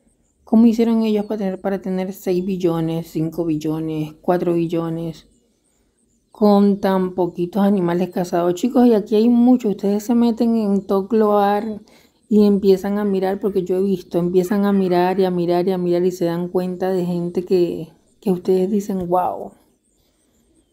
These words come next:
¿cómo sería?". Sino que como mi cuenta es pública, porque yo me dedico a hacerles contenido,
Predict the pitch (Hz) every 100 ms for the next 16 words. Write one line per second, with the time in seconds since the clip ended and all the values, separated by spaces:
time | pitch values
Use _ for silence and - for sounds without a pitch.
0 | _ _ _ _ - - 208 214 208 185
1 | 175 165 165 - - 202 190 196 220 208
2 | 196 175 165 - 185 180 180 165 170 175
3 | 202 - - 226 196 196 202 233 277 -
4 | _ _ _ _ _ _ _ 180 170 180
5 | 170 170 180 190 180 175 180 175 175 160
6 | 170 170 - 185 175 170 160 170 175 165
7 | 170 202